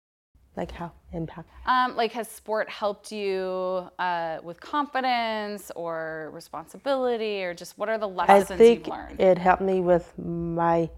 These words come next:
Speaker 1: my leadership skills.
Speaker 2: Mm-hmm.
Speaker 1: And when we think about Special Olympics Oregon, we are very thankful to have Special Olympics Oregon in the States. But when we look at other countries, they don't have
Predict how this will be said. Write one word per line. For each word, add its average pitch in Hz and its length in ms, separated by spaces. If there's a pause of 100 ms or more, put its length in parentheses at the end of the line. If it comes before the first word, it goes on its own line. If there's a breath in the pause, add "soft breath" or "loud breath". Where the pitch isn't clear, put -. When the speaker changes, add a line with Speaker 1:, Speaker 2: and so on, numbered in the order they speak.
(120)
Speaker 1:
my 170 200
leadership 160 1200
skills. 240 500
Speaker 2:
Mm-hmm. 202 280 (200)
Speaker 1:
And 170 400 (200)
when 185 240
we 175 80
think 180 240
about 170 300
Special - 340
Olympics 180 400
Oregon, 185 500 (120)
we 175 180
are 160 180
very 165 300
thankful 180 460
to 170 160
have 165 180
Special 196 340
Olympics 196 280
Oregon 202 480 (360)
in 190 120
the 175 80
States. 208 380 (340 loud breath)
But 185 180
when 180 180
we 175 100
look 175 200
at 160 220
other 175 200
countries, 202 600
they 165 140
don't 165 200
have 160 400